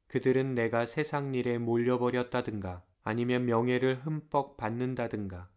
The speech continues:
즐겁게 지낸다고 생각할 것이오. 사람들의 모범이 되고자 하는 자는 누구나 궁전을 피해야 하며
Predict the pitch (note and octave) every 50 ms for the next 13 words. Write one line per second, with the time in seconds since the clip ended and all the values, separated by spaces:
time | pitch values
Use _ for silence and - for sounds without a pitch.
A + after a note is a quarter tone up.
0 | _ - - - A#2 A#2 - C3+ C3 - - C3+ C3+ C3 - C3 C3 C3 B2+ B2
1 | A2+ G#2+ G2+ F#2+ G2+ G2 F#2+ G2 G2 - B2+ B2 A#2+ B2 A#2+ - - B2 B2 B2
2 | - B2 A#2+ A#2 - - - F#2+ F2+ F2 F#2 - _ _ _ - _ _ _ _
3 | _ _ _ _ _ _ _ _ - - - C#3+ D3 D3 D3 C#3+ C#3 C#3+ C#3 C#3+
4 | C#3+ C#3+ B2+ B2 B2+ B2+ C#3 C#3 C#3 C#3+ C3+ - C3 B2 - C3 B2+ - C3 B2
5 | A#2 A2+ A#2+ A#2 A2+ G#2+ A2+ G#2+ G2+ G2+ G2 F#2+ F#2+ G2 A2 A2 G#2+ A#2 A#2 A#2+
6 | A#2 A2+ A#2+ A#2 - - B2 B2 A#2+ B2 B2 A#2+ A#2+ A#2+ A#2+ A#2+ - - C#3 C3
7 | C3 C3 B2+ B2 A#2+ A2+ A2+ G#2+ G#2 G2 G2 F#2+ F#2+